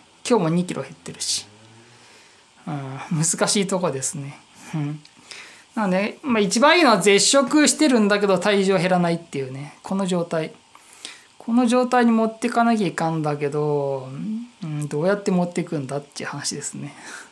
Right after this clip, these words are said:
<laughs> じゃないと継続ができないっていう。で、有袋離脱に関しては、まあ、今日は特に進展はないですね。うん。やっぱその寝落ちする時の状態ですね。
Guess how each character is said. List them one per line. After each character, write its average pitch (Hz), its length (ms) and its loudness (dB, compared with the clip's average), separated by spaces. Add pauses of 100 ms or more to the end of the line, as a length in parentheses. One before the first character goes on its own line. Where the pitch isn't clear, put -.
(360)
<laughs> - 760 -20
じ 220 60 0
ゃ 220 40 4
な 196 60 2
い - 20 0
と 160 80 -4
継 185 220 0
続 185 240 0
が 175 100 2
で 165 140 -4
き 156 100 -8
な 147 80 -6
い 139 60 -12
っ - 20 -12
て - 180 -20
い - 20 -18 (2250)
う。 - 20 -4
で、 190 120 0
有 214 180 2
袋 330 160 2
離 339 140 2
脱 240 160 -2
に 208 80 2
関 233 280 2
し 170 60 -2
て 202 160 0
は、 233 480 6
ま 247 160 2
あ、 - 40 4
今 339 240 2
日 - 20 6
は 214 100 4
特 233 240 0
に 180 80 2
進 202 240 -2
展 220 220 -2
は 208 80 -2
な 202 160 -2
い 139 60 -6
で 127 120 -10
す - 120 -10
ね。 143 200 -6 (420)
う 160 40 -8
ん。 135 400 -10 (1040)
や 226 80 -2
っ 220 80 -6
ぱ 262 100 4
そ 220 140 2
の 196 240 4
寝 190 160 4
落 240 160 4
ち 294 100 4
す 285 140 2
る 294 160 4
時 196 580 4
の 220 640 4
状 196 240 2
態 190 300 2
で 180 100 2
す 170 120 -6
ね。 156 720 -6